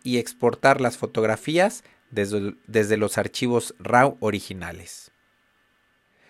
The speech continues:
Bueno, pues me despido recordándoles que tengo disponible a la venta el curso de Lightroom cuatro de principio a fin. Este curso lo pueden adquirir en la página cursosdefotografía punto com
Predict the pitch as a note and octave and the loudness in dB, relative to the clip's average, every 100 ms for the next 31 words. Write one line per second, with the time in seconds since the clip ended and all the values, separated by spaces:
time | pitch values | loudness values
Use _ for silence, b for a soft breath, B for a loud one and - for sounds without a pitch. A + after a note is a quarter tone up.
0 | _ _ C#3+ F3 G3 E3 C#3+ C#3 C3+ - | _ _ 2 2 6 4 6 4 4 2
1 | E3+ F3+ D#3+ C#3+ C3+ C#3 E3 D#3+ D#3 D#3 | 4 4 4 4 4 4 4 4 4 2
2 | - C3 D3 D3+ C#3 B2+ - B2+ C3+ C3 | 0 0 0 4 2 2 -2 -2 0 2
3 | B2 A#2+ C3+ C#3+ C#3+ C3 B2 C#3+ C3+ C3 | 4 4 2 2 2 2 2 -2 0 0
4 | A#2+ B2 C#3+ C3+ B2+ B2+ D#3+ E3+ - E3+ | 2 4 4 2 -6 6 6 6 2 0
5 | B2 A2+ A2+ G#2+ A#2+ B2 A2+ - F2+ F2+ | 0 0 -4 -4 -4 0 -2 -2 -12 -14
6 | _ b b b b D3 C#3+ D#3 D#3 D#3 | _ b b b b -6 0 2 2 2
7 | D#3+ D3 - C#3 C#3 B2 - B2 C3+ C3 | 2 2 6 4 4 -2 -2 0 2 2
8 | A#2+ G#2+ B2+ B2+ C3 B2+ B2+ C#3+ C3+ C3+ | 0 2 2 2 -2 -4 0 -2 0 -2
9 | B2 - A2+ A2+ G#2+ G#2+ B2+ B2 B2 C3 | -2 -4 -4 0 -2 -2 -2 -2 -2 -8
10 | C3 A#2 D3 F#3+ | -6 0 2 2